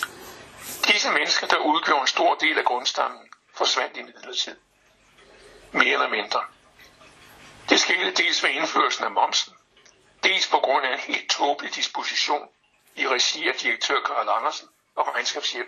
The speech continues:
Per Larsen. Med overgangen til computerregistreret regnskab inviterede trænerne, smedene, salmager og hesttransporter til at få deres tilgodehavende sat på en samlet regning.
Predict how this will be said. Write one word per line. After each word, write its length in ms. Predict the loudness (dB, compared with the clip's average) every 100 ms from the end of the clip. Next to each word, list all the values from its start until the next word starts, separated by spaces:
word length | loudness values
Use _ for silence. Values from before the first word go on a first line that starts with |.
| -4
Per 160 | -2
Larsen. 440 | 0 0 -2 -6 -10 _ _ _ _ _ _ _ _ _ _ -20 -20 -20 -20 -20 0
Med 140 | 2 4
overgangen 580 | 4 4 2 0 0
til 120 | -2 0
computerregistreret 1080 | 0 0 0 2 2 0 0 -2 0 0 0
regnskab 480 | -2 -4 -4 -8 -8 _ _ _ _ _
inviterede 600 | -2 2 2 2 2 2
trænerne, 580 | 0 0 -2 -2 -4 -8 -18 _ _ _ _ _ -4
smedene, 560 | 0 2 2 0 -2 -8 -18 _ _ -2
salmager 800 | 2 2 0 0 0 -2 -2 -6 -8 -2
og 80 | 0
hesttransporter 680 | 2 0 -2 -2 2 2 2
til 100 | -2
at 80 | -2
få 120 | -2 0
deres 180 | -2 -2
tilgodehavende 680 | -4 0 0 0 -2 -2
sat 220 | -2 -4 -2
på 80 | -2
en 80 | 0
samlet 440 | -2 -2 -6 -4
regning. 340 | -4 -4 -10